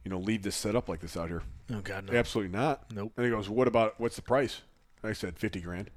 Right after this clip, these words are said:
Speaker 1: <laughs> We're taking it with us. There's no way we're leaving Karen's Corner. We're not building another Karen's Corner.
Speaker 2: For fifty grand, you will.
Speaker 1: Well, yeah, for fifty grand we will. But we also, we're gonna, I'm gonna build a,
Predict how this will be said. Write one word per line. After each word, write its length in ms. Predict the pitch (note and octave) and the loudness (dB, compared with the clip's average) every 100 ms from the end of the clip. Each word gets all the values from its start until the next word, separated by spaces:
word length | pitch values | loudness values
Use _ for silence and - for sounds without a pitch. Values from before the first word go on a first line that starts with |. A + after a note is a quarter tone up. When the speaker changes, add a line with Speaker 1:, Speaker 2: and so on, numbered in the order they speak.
| - | -8
Speaker 1:
<laughs> 1800 | - - - - - - C6+ C6+ - - - - - A3+ - G#3 - - | -6 -6 -6 -6 -2 -2 -2 -4 -2 0 6 6 12 12 12 10 12 10
We're 100 | F#3 | 10
taking 280 | F#3 G3 F3+ | 12 12 12
it 80 | D#3 | 12
with 180 | F3+ D#3 | 10 10
us. 120 | C#3+ | 6
There's 160 | E3 | 6
no 140 | E3 F3+ | 10 10
way 200 | F#3 G3 | 12 12
we're 100 | F3 | 12
leaving 220 | E3+ C3+ | 10 8
Karen's 320 | D3 C3+ - | 6 4 4
Corner. 420 | - C#3+ A#2+ G2 - - - - | 2 4 4 2 -6 -20 -20 2
We're 80 | E3 | 10
not 160 | G3 - | 10 12
building 220 | D3+ C#3+ | 8 10
another 180 | C3+ A2 | 6 6
Karen's 320 | - A#2+ - | 2 2 0
Corner. 400 | - A#2 B2+ F3 - | 0 2 2 -2 2
Speaker 2:
For 140 | D#3+ | 4
fifty 260 | - G3+ C3+ | 8 6 10
grand, 280 | C3 A3 | 12 12
you 100 | C#3+ | 10
will. 280 | G#2 A2+ - - _ _ _ _ - | 4 4 4 -4 _ _ _ _ 10
Speaker 1:
Well, 140 | F#3+ | 12
yeah, 160 | A3+ - | 12 12
for 140 | B2+ | 6
fifty 200 | A#2+ C#3+ | 2 2
grand 240 | A2+ E3+ | 6 4
we 80 | A#2+ | 4
will. 240 | F2+ G2+ - _ _ _ _ - | 0 -4 -6 _ _ _ _ 12
But 380 | F3+ F3 - - - | 12 12 12 -10 -2
we 160 | C3+ D3 | 6 10
also, 300 | E3 F3+ D3 | 10 10 8
we're 180 | D#3 F3+ | 8 8
gonna, 220 | E3 C3 | 8 8
I'm 80 | C3+ | 6
gonna 120 | D3+ | 6
build 280 | A2+ C3+ B2 | 8 6 8
a, 300 | A#2 G#2+ | 8 6